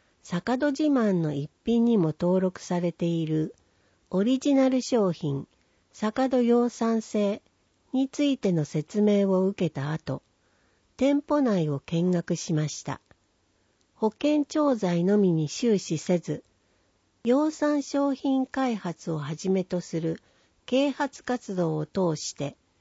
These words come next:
患者の予防、未病に貢献しようとする姿勢に、市長は企業理念の真意を垣間見ることができました。交渉樹脂工業有限会社。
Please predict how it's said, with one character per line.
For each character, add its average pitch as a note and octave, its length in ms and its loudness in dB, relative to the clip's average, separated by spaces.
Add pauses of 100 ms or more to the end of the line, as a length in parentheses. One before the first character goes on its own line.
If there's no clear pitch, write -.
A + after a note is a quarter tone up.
(220)
患 A#3+ 280 0
者 A#3 160 0
の G#3+ 180 2
予 E3+ 180 0
防、 F3+ 380 -2 (220)
未 E3+ 300 0
病 C4 220 4
に B3+ 80 2
貢 B3 340 0
献 A#3+ 300 0
し - 160 -6
よ A3+ 140 4
う G3 60 0
と E3+ 140 -4
す - 180 -6
る D#3 140 0
姿 - 380 -2
勢 D#3 80 2
に、 D3+ 240 -2 (340)
市 - 160 -14
長 G#3 320 4
は D3 220 -4 (420)
企 G3+ 260 2
業 C#4+ 220 4
理 D4 140 2
念 G3+ 260 2
の D3+ 120 -2
真 C4+ 420 2
意 E3 60 2
を C#3 220 -2 (880)
垣 G#3+ 260 0
間 A#3+ 140 4
見 A#3 160 4
る F#3 120 2
こ D3+ 120 -2
と D3 140 -4
が C#3 100 -2
で C3+ 140 -6
き - 140 -6
ま D3+ 160 0
し - 140 -12
た。 - 180 -12 (3000)
交 C#4 300 2
渉 C#4 320 4
樹 G#3+ 180 0
脂 C4+ 220 -4
工 B3+ 360 4
業 D#3+ 380 2
有 G#3 320 4
限 A#3+ 320 6
会 G3 220 4
社。 - 300 -8